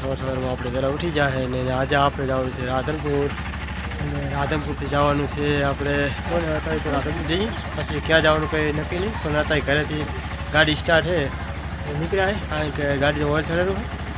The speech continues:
અને અમારા ભાઈને કોને ટાઈસી ભરવાની છે, તે આપણે ઘરે કહેવા આવ્યા હતા. તો ચલો, ટાઈસી ભરીએ, રાધનપુર ઉતરવાની, રાધનપુર ઉતારી પછી ક્યાં જવાનું કંઈ નક્કી નહીં. અમારા વીડિયો મેં બનાવી રહેજો.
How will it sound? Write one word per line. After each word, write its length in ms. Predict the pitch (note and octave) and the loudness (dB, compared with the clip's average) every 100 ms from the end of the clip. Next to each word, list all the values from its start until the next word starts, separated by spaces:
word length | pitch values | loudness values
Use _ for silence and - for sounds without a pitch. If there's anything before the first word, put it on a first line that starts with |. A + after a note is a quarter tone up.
| - C#3+ | -6 -4
અને 120 | C#3+ | 0
અમારા 260 | C#3+ D3 C#3 | 2 2 2
ભાઈને 220 | C#3 C#3+ C#3+ C#3+ | 2 2 2 2
કોને 180 | - D#3+ | 2 0
ટાઈસી 360 | C#3+ D3 D3 D3 | 4 4 4 0
ભરવાની 300 | C#3 E3 F3 | 0 2 0
છે, 60 | A#3+ - | -2 -4
તે 80 | E3 D3+ | -2 2
આપણે 240 | D3+ C#3+ | 2 0
ઘરે 200 | C#3 C#3+ | 0 0
કહેવા 320 | D#3 E3 E3+ | 2 6 8
આવ્યા 80 | F#3 | 6
હતા. 160 | E3 D#3+ - - - - | 2 -4 -6 -8 -8 -4
તો 180 | D3 D3 C#3+ | -2 0 2
ચલો, 160 | D#3+ | 2
ટાઈસી 360 | D3 D#3 D#3 C3+ | 4 4 4 2
ભરીએ, 300 | F3+ E3+ D3 - C3 | 4 4 2 -2 -2
રાધનપુર 360 | C#3 C#3 C#3+ D3+ | 0 0 0 -2
ઉતરવાની, 440 | D#3 F3 D#3 C#3+ C#3 | 2 4 4 4 2
રાધનપુર 300 | C3+ C#3 D3 | 2 0 -2
ઉતારી 360 | D#3+ F#3 D3+ C#3 | 4 4 4 2
પછી 180 | C#3 - | -2 0
ક્યાં 180 | D#3+ D3+ | 2 4
જવાનું 300 | D3 C#3 C3+ | 4 2 2
કંઈ 200 | D3 D3 | 2 2
નક્કી 200 | D3+ F3 | 0 0
નહીં. 160 | D#3 C#3+ - - - | -2 -2 -6 -8 -4
અમારા 280 | D3+ D#3+ D3+ | 2 4 4
વીડિયો 220 | C#3 C#3+ | 4 0
મેં 80 | F3+ F#3 D3+ | 0 -2 2
બનાવી 240 | F3 F3 | 4 6
રહેજો. 200 | F3 E3 | 4 2